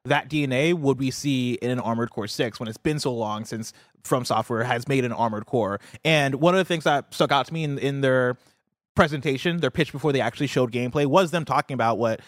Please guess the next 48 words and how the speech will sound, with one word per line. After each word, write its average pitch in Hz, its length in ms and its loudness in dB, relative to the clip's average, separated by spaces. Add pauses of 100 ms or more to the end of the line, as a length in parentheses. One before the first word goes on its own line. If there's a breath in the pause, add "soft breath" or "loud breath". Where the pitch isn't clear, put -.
(220 loud breath)
um, 117 320 4
Anna, 127 520 4
uh, 113 240 2
highlighted 123 400 0
here 123 220 0
in 110 160 -4
her, 113 480 0
um, 107 240 -2
preview, 120 380 2
right? 113 260 0 (300 soft breath)
The, 135 140 6
uh, 127 460 4
Ogu-, 165 280 4
Ogura 147 500 4
said, 120 300 2 (360 soft breath)
"Our 160 140 8
aim 185 160 2
is 175 80 0
to 175 80 2
create 156 240 4
a 143 40 4
new 139 200 2
tech, - 220 2 (200)
new, 175 260 6
a 151 100 4
new 190 180 4
mech 151 280 4
action 123 460 0
by 127 140 2
the 123 80 0
current 135 320 0
From - 160 0
Software, 113 480 -2 (160 soft breath)
which 147 140 -2
combines 147 280 6
the 123 60 -12
fundamental 139 420 2
fan 151 220 4
aspect 139 300 0
of 123 60 0
the 117 80 -2
Armored 120 280 0
Core 185 180 4
series 170 360 2
with 156 100 2
the 165 60 2
design 143 360 2
philosophy 113 560 0